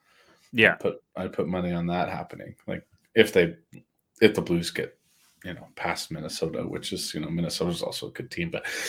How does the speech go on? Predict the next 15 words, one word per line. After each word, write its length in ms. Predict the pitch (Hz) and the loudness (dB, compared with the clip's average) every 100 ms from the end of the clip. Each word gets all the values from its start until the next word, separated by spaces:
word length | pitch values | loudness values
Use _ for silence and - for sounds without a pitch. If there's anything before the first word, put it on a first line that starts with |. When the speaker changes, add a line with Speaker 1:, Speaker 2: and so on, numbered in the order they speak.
| - 147 | 4 10
Speaker 2:
Minnesota, 580 | 170 170 - 117 98 | 12 12 12 12 12
like, 220 | 95 87 - - - _ - - - | 12 10 6 -4 -10 _ -20 -8 0
gives 280 | 120 127 110 | 8 8 8
me 140 | 110 95 | 6 8
vibes 420 | 98 95 95 92 | 10 12 10 6
of 140 | 90 | 0
a 60 | 90 | -2
good 380 | - 95 90 - _ - | 0 0 -2 -8 _ 2
regular 480 | 101 95 90 90 | 6 6 6 0
season 400 | 90 92 87 87 | 0 -2 -4 -6
team, 260 | 82 87 85 | -6 -6 -4
but 100 | 87 | -6
not 180 | 87 - | -8 -10
necessarily 560 | 85 - - 82 85 | -8 -6 -6 -6 -8
a 60 | 80 | -10